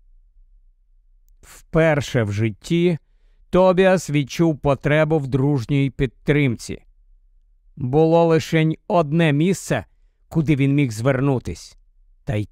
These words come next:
то лишень в крайньому випадку. І він зважився.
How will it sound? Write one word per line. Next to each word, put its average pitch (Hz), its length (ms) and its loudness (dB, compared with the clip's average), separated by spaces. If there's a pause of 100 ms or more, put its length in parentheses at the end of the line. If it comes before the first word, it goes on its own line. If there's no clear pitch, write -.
то 156 200 2
лишень 127 400 -2
в - 140 -10
крайньому 156 600 0
випадку. 147 680 -4 (880)
І 135 220 0
він 170 360 0 (600)
зважився. 131 800 -2